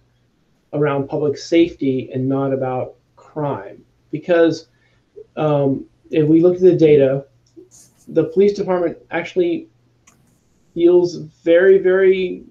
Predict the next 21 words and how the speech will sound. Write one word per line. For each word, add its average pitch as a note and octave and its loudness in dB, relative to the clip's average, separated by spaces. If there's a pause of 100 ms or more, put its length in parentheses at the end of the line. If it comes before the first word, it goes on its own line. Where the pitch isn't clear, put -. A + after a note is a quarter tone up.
(100)
rarely D#3+ 0
with D#3 -6 (640)
crime. C3 -2 (220)
I C#3+ -6
mean, C3+ -2
some, A#2+ -8 (320)
they C3+ 0
do B2+ -4
violations, D3 0 (680)
they B2 -8
do A#2 -10
parking, E3 -2 (600)
um, B2 -6 (120)
you D#3 -4
know, B2+ -4
they D3 -2
do C#3+ -2
less D#3 -2
than C3+ -4 (240)
one D#3+ 2
arrest D3+ -4